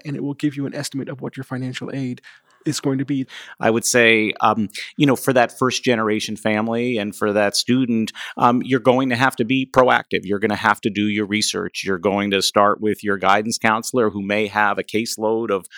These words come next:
Speaker 2: hundreds of other students and responsibilities beyond college advising, but,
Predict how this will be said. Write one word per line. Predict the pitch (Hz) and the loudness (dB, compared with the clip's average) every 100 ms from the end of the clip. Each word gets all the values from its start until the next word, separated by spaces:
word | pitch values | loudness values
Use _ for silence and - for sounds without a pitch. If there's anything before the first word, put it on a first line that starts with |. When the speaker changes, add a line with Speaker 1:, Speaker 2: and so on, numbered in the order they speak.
| - | -12
Speaker 2:
hundreds | - 123 120 104 | -4 -4 -4 -4
of | 107 | 0
other | 110 104 | 0 0
students | - 110 120 120 110 | -4 -4 -2 -4 -4
and | 95 | -8
responsibilities | 98 104 107 - 101 110 110 107 98 | -6 -2 -2 -2 -2 -2 -2 -4 -6
beyond | 113 101 104 104 110 104 | -4 -2 0 -2 -4 2
college | 104 107 117 120 113 - | 2 4 0 -6 -8 -10
advising, | 104 104 104 110 120 120 104 | -2 2 2 2 -2 -4 0
but, | 104 | -2